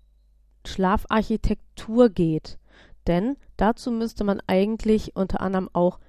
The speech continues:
Gehirnströme messen und man müsste viel intensiver auch Herzschlag, Pulsschlag, ähm, die Atmung, alles Mögliche mit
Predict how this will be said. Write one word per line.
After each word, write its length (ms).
Gehirnströme 840
messen 540
und 180
man 140
müsste 240
viel 320
intensiver 960
auch 220
Herzschlag, 880
Pulsschlag, 800
ähm, 600
die 500
Atmung, 560
alles 340
Mögliche 680
mit 340